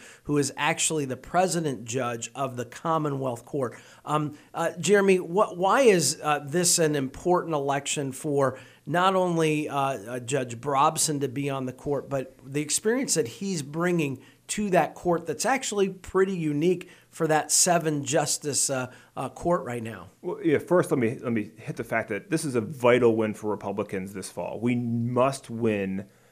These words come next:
Speaker 2: this seat. It's five to two currently. If we would lose it, it would be six to one for the Democrats.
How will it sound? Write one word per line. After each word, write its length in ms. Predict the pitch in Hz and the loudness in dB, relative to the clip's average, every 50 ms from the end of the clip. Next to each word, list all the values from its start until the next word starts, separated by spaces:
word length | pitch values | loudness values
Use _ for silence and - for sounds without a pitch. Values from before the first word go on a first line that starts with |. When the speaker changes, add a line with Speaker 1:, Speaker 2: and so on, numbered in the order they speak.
| _ _ | _ _
Speaker 2:
this 380 | - 113 117 113 117 113 107 - | -14 -12 -4 0 2 2 2 2
seat. 440 | - - - 113 90 87 - - _ _ _ _ - | -2 -4 -4 -4 -6 -8 -10 -14 _ _ _ _ -10
It's 240 | - 92 95 - - | -8 -8 -8 -8 -10
five 380 | - - - 123 107 117 127 120 | -12 -6 -4 -2 2 2 2 0
to 80 | 123 | 0
two 180 | 113 - - 123 | -6 -4 -6 -6
currently. 560 | 117 - - 147 147 131 131 139 143 143 120 | -6 -2 0 0 2 2 2 2 2 2 2
If 140 | 92 107 - | 0 -2 -4
we 60 | 113 | -4
would 200 | 104 98 98 82 123 | -4 -4 -4 -2 0
lose 200 | 127 131 127 131 | 2 2 2 2
it, 80 | 127 | 2
it 40 | 107 | 2
would 120 | 104 101 | 0 -2
be 80 | 104 104 | -4 -6
six 260 | - - 127 - - - | -8 -8 -8 -8 -8 -4
to 100 | - 117 | -4 -2
one 280 | 110 113 110 110 113 110 | -2 0 0 0 0 -2
for 100 | - 110 | -4 -8
the 80 | 98 | -6
Democrats. 680 | 98 120 123 123 117 117 - 127 117 113 113 - - | -4 -4 -2 -2 -4 -2 -2 -2 -2 -2 -4 -8 -14